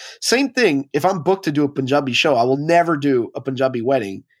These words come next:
because that's just not my skill set. But if I'm booked to do, for example, in Vancouver, I'm spinning something called Indian Summer. It's, like, an indigenous slash South Asian festival.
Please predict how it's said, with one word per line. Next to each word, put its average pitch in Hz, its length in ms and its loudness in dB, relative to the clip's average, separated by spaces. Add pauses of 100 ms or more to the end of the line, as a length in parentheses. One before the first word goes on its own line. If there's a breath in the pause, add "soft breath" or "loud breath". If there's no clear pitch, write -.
(280)
because 143 240 0
that's 131 180 -2
just 139 180 -2
not 127 120 0
my 120 80 -6
skill 170 260 0
set. 107 220 -2
But 135 100 -2
if 160 100 -2
I'm 175 280 0
booked 151 240 -4
to 143 80 -2
do, 139 180 2
for 131 180 -2
example, 127 440 -2
in 107 100 -6
Vancouver, 117 500 -2
I'm 113 120 -6
spinning 123 280 -4
something 120 280 -8
called 107 240 -6
Indian 113 320 -8
Summer. 127 440 -2 (360 loud breath)
It's, - 160 -6
like, 135 160 -2
an 127 80 -4
indigenous 127 520 -4
slash 101 300 -2
South - 460 -4
Asian 110 240 -6
festival. 113 640 -4